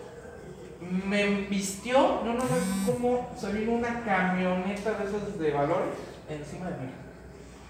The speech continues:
En un match. Le pegó del lado del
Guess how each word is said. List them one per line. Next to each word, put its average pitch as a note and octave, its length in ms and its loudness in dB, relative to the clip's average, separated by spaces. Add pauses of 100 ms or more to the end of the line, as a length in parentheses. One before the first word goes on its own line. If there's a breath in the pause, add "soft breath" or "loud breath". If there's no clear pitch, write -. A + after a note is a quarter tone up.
(1700)
En E3 120 -2
un F3+ 160 4
match. F3 260 0 (2500)
Le D#3+ 160 10
pegó E3 400 10
del G#3+ 180 6
lado G3+ 340 10
del D#3+ 540 4